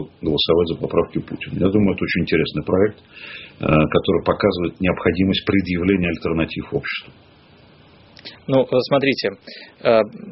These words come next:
Speaker 2: в данном случае Владимир Путин предложил альтернативу текущей ситуации. Э, вот, вот у вас есть альтернатива, э,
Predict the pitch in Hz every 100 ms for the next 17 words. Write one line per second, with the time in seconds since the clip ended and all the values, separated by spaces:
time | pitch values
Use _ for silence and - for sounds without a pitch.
0 | - - - - _ - 120 135 131 117
1 | 196 208 147 104 117 120 123 - 196 160
2 | 117 127 123 135 143 113 117 - 160 120
3 | - 196 131 110 - 147 - 131 131 110
4 | - - 95 _ _ _ - - - _
5 | 156 120 110 110 117 117 139 165 127 117
6 | - 123 - 104 113 117 - 104 98 -
7 | - - 113